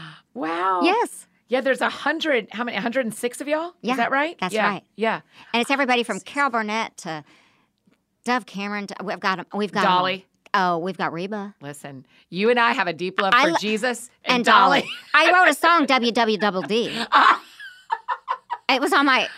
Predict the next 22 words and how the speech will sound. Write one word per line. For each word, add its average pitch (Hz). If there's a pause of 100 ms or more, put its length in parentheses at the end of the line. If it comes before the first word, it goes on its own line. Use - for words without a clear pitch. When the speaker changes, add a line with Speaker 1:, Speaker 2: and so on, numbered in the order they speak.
(260)
Speaker 2:
my 254
failed 285
country 320
record, 208
but 220
I 262
don't 320
care. 302
I'm 202
still 339
proud 311
of 269
it. -
Speaker 1:
It 294
is 160
not 202
failed. 175
It 247
Speaker 2:
W -
W -
W. 180
Speaker 1:
exists. -